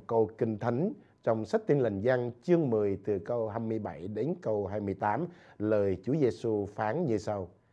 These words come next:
"Chiên ta nghe tiếng ta, ta quen nó và nó theo ta. Ta ban cho nó sự sống đời đời, nó chẳng chết mất bao giờ và chẳng ai cướp nó khỏi tay ta."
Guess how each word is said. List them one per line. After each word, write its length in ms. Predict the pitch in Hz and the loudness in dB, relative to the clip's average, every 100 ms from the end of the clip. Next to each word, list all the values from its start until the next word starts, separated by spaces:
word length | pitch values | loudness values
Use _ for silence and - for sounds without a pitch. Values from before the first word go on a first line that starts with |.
| _ | _
"Chiên 260 | 143 139 127 | 4 4 6
ta 340 | 127 123 117 | 4 4 2
nghe 460 | 113 117 120 113 101 | 0 0 2 2 0
tiếng 280 | 104 127 | 0 0
ta, 280 | 170 110 95 90 _ _ _ _ _ _ _ _ - | 2 -2 -4 -10 _ _ _ _ _ _ _ _ 6
ta 80 | 143 | 8
quen 280 | 135 127 | 8 6
nó 280 | 120 117 170 - _ _ _ _ _ _ - | 6 4 2 -2 _ _ _ _ _ _ -18
và 500 | 95 95 101 95 85 | -12 -2 0 2 -2
nó 200 | 87 95 147 | -4 -4 -4
theo 140 | 110 98 | -2 -2
ta. 300 | 101 95 87 _ _ _ - | 0 -4 -8 _ _ _ -4
Ta 140 | - 170 | 6 8
ban 340 | 165 160 156 | 10 6 4
cho 140 | 151 143 | 4 6
nó 140 | 151 | 6
sự 300 | - - 98 | 2 2 2
sống 380 | - 139 156 220 | 2 0 2 2
đời 180 | 127 110 | 4 6
đời, 320 | 107 104 98 - - _ _ - | 4 2 0 -4 -20 _ _ -2
nó 140 | 143 | 2
chẳng 300 | 196 - 80 82 - | 2 0 -2 -8 0
chết 280 | 190 208 165 | 0 2 2
mất 300 | 214 262 - | 0 0 2
bao 200 | 139 127 | 4 4
giờ 300 | 98 90 78 _ _ _ _ | 0 -2 -6 _ _ _ _
và 560 | 98 101 104 92 85 78 _ | -4 2 2 2 -4 -8 _
chẳng 200 | 117 120 | -2 0
ai 360 | 160 113 101 92 - | 0 0 0 -4 -4
cướp 260 | 147 180 139 | 0 0 0
nó 280 | 107 117 156 | -4 -4 -10
khỏi 300 | - 104 175 151 | -6 -6 -6 -10
tay 140 | 98 90 | -6 -6
ta." 240 | 95 85 | -6 -10